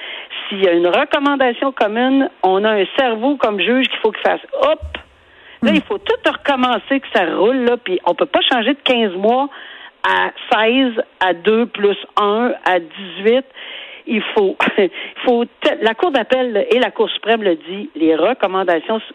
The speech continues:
Speaker 1: communes, vous les suivez. C'est le principe. À
Speaker 2: Hmm.
Speaker 1: moins que ça soit clairement déraisonnable. Et si on décide, Geneviève, que c'est clairement déraisonnable, faut qu'on demande en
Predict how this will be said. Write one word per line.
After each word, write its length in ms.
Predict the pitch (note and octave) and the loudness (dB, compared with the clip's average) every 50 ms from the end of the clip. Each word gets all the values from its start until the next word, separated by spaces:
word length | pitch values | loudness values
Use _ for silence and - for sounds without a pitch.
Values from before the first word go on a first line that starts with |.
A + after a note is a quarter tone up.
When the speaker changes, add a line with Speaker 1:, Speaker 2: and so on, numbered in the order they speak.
| - | -2
Speaker 1:
communes, 420 | - F3 D#3 E3 G3 G#3+ A3 A3 - - D3 C#3+ | -2 0 2 2 2 0 0 -4 -8 -10 -12 -8
vous 60 | D#3 E3+ | -4 -2
les 220 | F3 A3+ B3 A#3 - - | 2 2 2 0 0 -4
suivez. 420 | - G#3 F#3+ F#3 E3 E3 E3+ E3 - - - - - - - - - | -6 -4 -4 0 2 2 2 0 -2 -6 -16 -20 -20 -20 -18 -4 0
C'est 80 | G#3 F3+ | 2 2
le 140 | F3 F3+ E3+ | 2 2 0
principe. 640 | - - G3 G3 G#3+ G#3+ G3+ - - - G3 - - _ - - _ _ _ _ _ _ _ _ - | -2 -2 0 2 2 0 0 0 0 0 -2 -2 -2 _ -20 -20 _ _ _ _ _ _ _ _ 0
À 220 | - F#4 - F#4+ F4 | 2 4 4 4 4
Speaker 2:
Hmm. 40 | |
Speaker 1:
moins 400 | D4+ C4+ C4+ C4 A#3+ A#3 G#3 E3+ - - _ _ _ _ _ _ _ _ _ _ _ - | 4 4 4 4 2 2 0 -2 -2 -6 _ _ _ _ _ _ _ _ _ _ _ -2
que 60 | A3 G3+ - | -2 0 0
ça 100 | - A3 G3 - | -2 -2 -2 -2
soit 220 | - B3 B3+ B3+ A#3+ - _ _ _ _ _ _ | 0 0 0 0 -2 -8 _ _ _ _ _ _
clairement 680 | - - E4+ D4 C#4+ C#4+ C4+ C4 A#3 A#3 A#3 B3 B3 A#3+ | -4 -2 0 0 2 2 2 0 0 0 0 0 0 2
déraisonnable. 680 | G#3+ A3 G#3 G#3 G3 F3+ F#3+ F#3 F3+ F3 E3+ - - E4+ | 0 0 2 0 0 0 0 0 2 0 -2 -2 -2 -2
Et 120 | A#3 A3 - - | -2 -2 0 0
si 60 | G#4+ G#4+ | 0 2
on 60 | G4+ | 2
décide, 640 | E4 E4+ E4 D#4 - E4+ E4+ D#4+ C4 G3+ D#3 C#3 - _ _ _ | 2 2 0 2 2 2 0 2 0 -4 -10 -12 -14 _ _ _
Geneviève, 480 | - - F#3 F#3 F#3 F#3+ G#3 G#3 F#3+ E3 D3+ - - - - - - - | -4 -2 -2 -2 0 2 2 2 2 0 -4 -10 -16 -18 -18 -14 -4 -2
que 80 | A#3 G#3+ - | -2 -2 -2
c'est 120 | - A#3 - | -4 -6 -4
clairement 480 | - - D4 D4 C#4 B3+ B3 C#4 C#4 | -2 0 0 2 2 2 0 0 0
déraisonnable, 640 | A3+ A3+ A3+ G#3+ G#3 G3 G#3 G3+ G#3 A#3 C4 D4 C#4+ C#4 - - - - - - _ - - - - | 2 0 2 2 2 0 0 0 0 0 0 -2 -2 -6 -10 -14 -20 -20 -20 -20 _ -16 -4 -2 0
faut 320 | G4 G4+ F4+ F4 D#4+ - _ | 2 2 2 0 -2 -4 _
qu'on 200 | - A#3+ A#3 A3+ | 0 0 0 2
demande 540 | G3+ A#3 A#3 A3 A3+ B3+ C4+ C4+ C4+ B3+ A3+ - _ | 2 0 0 0 0 0 0 0 -2 -4 -6 -8 _
en 40 | - | -6